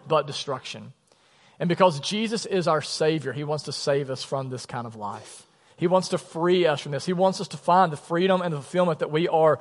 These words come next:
longing for. And to help us get there, He gives us this parable. If you look back with me, it's a parable that arises because of a conversation He has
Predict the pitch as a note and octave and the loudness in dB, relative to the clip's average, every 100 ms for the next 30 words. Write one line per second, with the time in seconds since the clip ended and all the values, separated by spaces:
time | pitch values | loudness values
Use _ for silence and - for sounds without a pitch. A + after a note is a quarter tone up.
0 | - - D3 D#3 E3+ F#3+ D#3 - D3 D3 | -2 -12 -2 2 4 4 0 -2 0 2
1 | C#3 F#3+ F#3+ C#3 D#3 G3+ D#3+ D3 D#3 C#3 | 4 2 2 0 2 4 4 2 0 0
2 | E3+ F3 F#3+ - D3+ - - E3+ C#3 A#2 | 2 2 -2 -6 -8 -10 0 2 2 -2
3 | G2 B2+ - _ _ _ _ _ - D3+ | -8 -12 -18 _ _ _ _ _ -14 -6
4 | F3 E3+ E3 F#3 E3+ D#3+ F#3 F3 E3 E3 | 0 2 4 4 4 4 2 2 0 0
5 | D#3 - - - - C#3+ - F#3+ G#3 F#3 | 0 -4 -16 -20 -6 -6 4 6 8 6
6 | D#3 D#3+ D3+ - - D3+ D3+ D#3+ F#3+ F3+ | 6 6 2 -2 0 2 8 10 10 8
7 | D#3 D#3+ - E3 D3+ D3 F3 E3+ D#3 - | 2 -2 2 2 0 -2 2 2 2 2
8 | F3+ F#3 - D3+ D3+ D3+ F3 E3 D3+ - | 4 4 0 -2 0 4 6 6 4 0